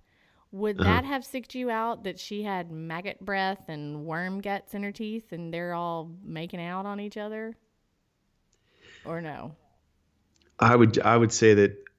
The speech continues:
Speaker 2: anyone's journey for love really knows no
Speaker 1: <laughs>
Speaker 2: boundaries.
Speaker 1: I'm asking
Speaker 2: Um,
Speaker 1: your
Speaker 2: it's, it's,
Speaker 1: journey.
Speaker 2: well, I would view it like I would parasailing. You know, it's, it's a risk.
Speaker 1: <laughs>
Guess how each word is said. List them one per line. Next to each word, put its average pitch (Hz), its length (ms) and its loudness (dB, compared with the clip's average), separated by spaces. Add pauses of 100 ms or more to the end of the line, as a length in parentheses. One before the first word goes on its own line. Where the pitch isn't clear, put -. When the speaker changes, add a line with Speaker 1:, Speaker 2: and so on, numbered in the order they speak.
(160)
Speaker 2:
anyone's 113 500 6
journey 104 380 6
for 101 220 6
love 95 420 6
really 98 560 6
knows 101 320 6
no 98 400 4 (120)
Speaker 1:
<laughs> - 120 -20
Speaker 2:
boundaries. 113 680 8
Speaker 1:
I'm 220 120 2
asking 208 500 0 (120)
Speaker 2:
Um, 117 220 8
Speaker 1:
your 202 220 6
Speaker 2:
it's, 185 200 6
it's, 127 260 2
Speaker 1:
journey. 104 280 -10 (140)
Speaker 2:
well, 196 260 8
I 190 140 8
would 214 180 8
view 139 280 8
it 120 100 8
like 110 260 4
I 104 80 6
would 101 220 4
parasailing. 90 840 2
You 98 60 6
know, 104 200 10
it's, - 260 6
it's 110 360 6
a 104 100 12
risk. 120 680 8
Speaker 1:
<laughs> - 60 -20